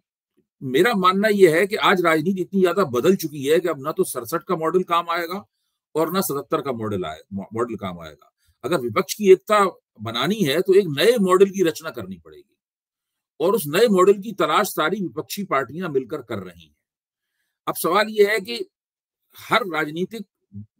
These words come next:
बड़ी राजनीतिक घटना को कोई ना कोई ही अनुकूल क्षण मिलना चाहिए, कोई ना कोई trigger point मिलना चाहिए। मैं मानता हूं कि अभी तक, अ, विपक्ष, विपक्षी दलों को कोई trigger point नहीं मिला है, अ,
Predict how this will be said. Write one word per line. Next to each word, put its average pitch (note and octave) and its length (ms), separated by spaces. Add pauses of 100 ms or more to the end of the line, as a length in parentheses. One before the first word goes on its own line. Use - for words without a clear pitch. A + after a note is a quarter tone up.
(140)
बड़ी D3+ 260
राजनीतिक E3+ 460
घटना C#3+ 440 (380)
को G3 100
कोई F#3 340
ना F#3 100
कोई G3 540 (380)
ही F#3 260
अनुकूल E3+ 420
क्षण G#3+ 300
मिलना B2+ 300
चाहिए, E2 400 (160)
कोई E3 160
ना G3+ 80
कोई G#3+ 160
trigger F#3 360
point F#3 320
मिलना A2 300
चाहिए। E2 340 (500)
मैं F#3+ 140
मानता F#3 340
हूं A#3+ 180
कि A#3 120
अभी D#3 320
तक, B3 200 (760)
अ, C3+ 340
विपक्ष, B2 500
विपक्षी D3+ 420
दलों C3+ 320
को G#2+ 280
कोई F3+ 300
trigger F#3 360
point D#3+ 360
नहीं C#3 200
मिला A2+ 260
है, F2+ 220
अ, - 40